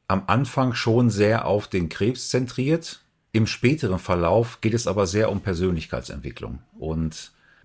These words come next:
diese Charaktere, dieser Jungspund, der mit ihm zusammen Drogen kocht,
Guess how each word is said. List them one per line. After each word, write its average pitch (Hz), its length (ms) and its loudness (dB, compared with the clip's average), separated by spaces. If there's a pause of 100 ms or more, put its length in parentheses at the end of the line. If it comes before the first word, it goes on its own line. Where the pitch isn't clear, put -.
diese 95 280 -4
Charaktere, 120 880 4
dieser 95 720 2
Jungspund, 117 840 2
der 98 120 4
mit 101 160 0
ihm 107 200 -2
zusammen 101 680 0 (160)
Drogen 117 360 2
kocht, - 600 0